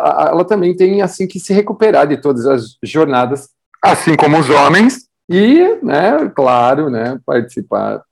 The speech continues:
partir pra vida. Muito bem, meninas. Ahn, e agora, e agora, a partir de agora, esse podcast fica assim, né, até mais, é, relevante pra quem tá ouvindo, e se você tá ouvindo e conhece alguém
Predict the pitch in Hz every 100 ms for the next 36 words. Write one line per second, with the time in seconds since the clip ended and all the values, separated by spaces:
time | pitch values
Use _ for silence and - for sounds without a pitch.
0 | - - 107 - 123 110 92 120 202 247
1 | 131 120 131 127 110 _ _ _ _ _
2 | _ - 160 170 165 165 165 165 - _
3 | _ _ - 277 285 190 160 156 160 175
4 | 190 - 170 202 156 127 127 151 156 -
5 | - 170 175 139 123 139 - 127 139 123
6 | 147 151 - 156 156 147 - 147 120 107
7 | 139 160 104 _ _ _ _ _ _ _
8 | - 120 170 180 151 151 165 - - -
9 | _ _ - 143 135 233 170 143 165 -
10 | 143 143 151 139 131 101 135 160 143 -
11 | 135 139 156 - 151 117 117 131 110 -
12 | 127 139 - 147 117 101 131 113